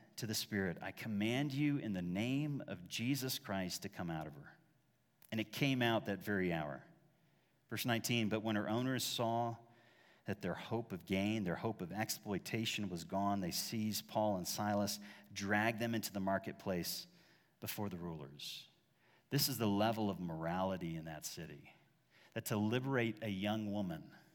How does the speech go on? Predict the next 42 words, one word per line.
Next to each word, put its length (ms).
a 60
woman 300
that 120
was 120
being 240
trafficked, 640
a 60
woman 300
that 120
was 160
being 300
used, 440
exploited 680
for 580
the 60
financial 640
gain 360
of 100
these 220
men, 440
to 100
do 280
that 240
was 260
actually 400
the 120
scene 480
to 40
be 120
doing 280
something 340
that 180
disrupt-, 640
that 160
kinda 300
broke 260
up 180
the 40
peace 420
of 80
that 180
community. 500